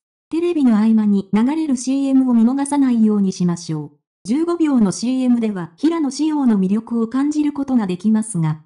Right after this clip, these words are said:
その裏には何千回もの努力があります。彼は我々が感じる幸せの裏で、一生懸命に頑張ってくれています。日曜日と月曜日に放送されるシーエムは短い時間ですが、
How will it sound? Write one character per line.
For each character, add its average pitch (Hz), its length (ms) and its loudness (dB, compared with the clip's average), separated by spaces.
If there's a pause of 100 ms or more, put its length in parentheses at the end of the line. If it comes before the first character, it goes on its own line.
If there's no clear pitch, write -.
(140)
そ - 160 -2
の 262 140 2
裏 294 180 -2
に 214 140 2
は 170 220 -6
何 294 240 -2
千 330 240 -4
回 226 220 -2
も 196 100 0
の 170 120 0
努 214 140 -2
力 262 260 0
が 175 120 -2
あ 156 60 -6
り 175 120 -2
ま 185 100 -6
す。 - 220 -20 (300)
彼 277 260 -2
は 185 240 -4
我 220 200 -2
々 311 240 -4
が 277 120 0
感 262 220 -2
じ 240 120 0
る 220 240 -6
幸 302 380 -4
せ 294 120 -2
の 269 120 2
裏 269 180 -2
で、 226 240 -6 (100)
一 208 120 2
生 311 280 -2
懸 320 200 -4
命 247 280 0
に 185 100 0
頑 254 220 -2
張 302 80 -4
っ 302 60 -8
て 254 180 -6
く 202 100 -6
れ 196 100 -4
て 190 100 -8
い 175 120 0
ま 160 140 0
す。 - 220 -20 (340)
日 220 260 0
曜 302 220 0
日 190 140 -2
と 143 260 -6
月 202 260 -2
曜 320 220 0
日 247 80 4
に 196 140 2
放 247 180 -2
送 262 240 -4
さ 247 140 -6
れ 240 120 -2
る 220 100 -2
シ 220 240 -2
ー 220 120 4
エ - 20 2
ム 202 120 2
は 185 240 -4
短 294 380 -2
い 285 60 -6
時 220 140 -4
間 254 220 0
で 247 120 0
す 196 140 -4
が、 180 180 -2